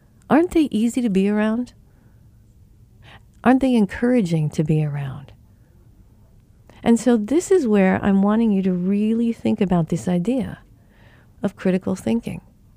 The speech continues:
Critical thinking is part of judgment, and we have lost our ability to judge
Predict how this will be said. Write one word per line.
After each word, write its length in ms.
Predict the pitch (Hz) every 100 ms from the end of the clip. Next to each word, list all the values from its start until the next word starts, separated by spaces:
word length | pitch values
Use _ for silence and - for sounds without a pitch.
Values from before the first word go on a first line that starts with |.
| - - _ - - - - - - - - -
Critical 360 | 262 302 320
thinking 600 | 320 254 226 180 170 165 - - - - -
is 160 | 190 -
part 300 | - 185 185
of 100 | 185
judgment, 600 | 185 165 156 160 190 - _ - _ -
and 240 | - 185 196
we 120 | 220
have 260 | 208 196 180
lost 800 | 175 202 214 160 156 - - - -
our 140 | 185
ability 600 | 180 180 190 165 156 147 - _ _ _ _ - -
to 100 | 185
judge 560 | 156 175 170 156 -